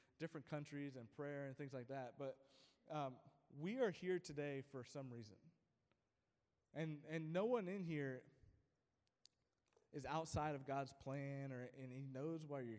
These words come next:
here. And so there's people that are struggling with things today. Some people will struggle with unbelief. They haven't made a profession of faith. Some people are struggling to step out in boldness. Um, but when we were street witnessing, one of the ladies that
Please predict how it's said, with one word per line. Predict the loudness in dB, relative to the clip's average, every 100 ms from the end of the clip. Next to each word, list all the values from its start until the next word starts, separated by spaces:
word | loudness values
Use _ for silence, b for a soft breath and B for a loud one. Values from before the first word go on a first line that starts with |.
| -6
here. | -10 -10 -16 _ _ _ _ _ _ _ _ _ _ _
And | 2
so | 4
there's | 6 4 2
people | 0 2
that | 4
are | 2
struggling | 0 0 2 4 2 0
with | -2
things | -4 -8 -10
today. | -14 -14 -16 _ _ _ _ _ _ _ _ _ _ _ _ 0
Some | 2
people | 4 8 8
will |
struggle | 8 6 8
with | 8 6
unbelief. | 4 6 6 6
They | 4
haven't | 4 4 2
made | 2
a | 2 -2 B B
profession | -4 0 2 2 -4
of | -2
faith. | 0 2 2
Some | 0 0
people | 0 0 0 B B
are | -4
struggling | 2 2 2 0
to | -2
step | 2 2 4
out | 4 2
in | 0
boldness. | 2 2 2 0 -2 -8 B B 2
Um, | 4 4 0 -10 -20 _ -2 4
but | 4 4 -4 -20 -20 _ _ _ _
when | 2 4
we | 4 4
were | 2
street | 0 -2 0 0
witnessing, | -2 -4 -6 -4 -4 -4 -8 -6
one | -4
of | 0
the | 0 2
ladies | 2 2 0 0
that | -2